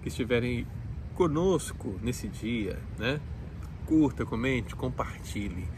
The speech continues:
em nome de Jesus. Mas é um segundo motivo. Se talvez um primeiro motivo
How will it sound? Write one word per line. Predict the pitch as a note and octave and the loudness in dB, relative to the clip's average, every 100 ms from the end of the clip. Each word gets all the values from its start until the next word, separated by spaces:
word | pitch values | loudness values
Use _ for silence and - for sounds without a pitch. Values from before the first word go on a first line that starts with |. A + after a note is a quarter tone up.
| - - | -8 -6
em | - | -2
nome | G2 F2+ F2+ | -2 -2 -4
de | F#2 | -6
Jesus. | - F2+ - - - - - - - - - | -6 -6 -6 -8 -8 -6 -8 -8 -8 -8 -6
Mas | F#3+ G3+ | 4 12
é | C4 | 12
um | A3 | 12
segundo | - G#3 A3 G#3+ | 8 8 8 8
motivo. | F3 - F#3+ D3+ - - - - - - - - - - - - - - - - - | 6 6 6 6 2 -6 -8 -8 -10 -8 -8 -8 -8 -8 -8 -8 -8 -8 -8 -8 -8
Se | - - A#3 A#3 G#3 - - - - - - - - - - | -2 4 8 8 6 2 -6 -6 -8 -6 -8 -8 -8 -2 8
talvez | A3+ F#3+ A#3 G3 | 10 12 12 12
um | A3+ | 8
primeiro | G#3 G3 F3+ D#3+ | 8 6 6 6
motivo | D3+ C#3+ - - B3 G#3+ - G2+ | 4 2 0 4 6 6 2 -4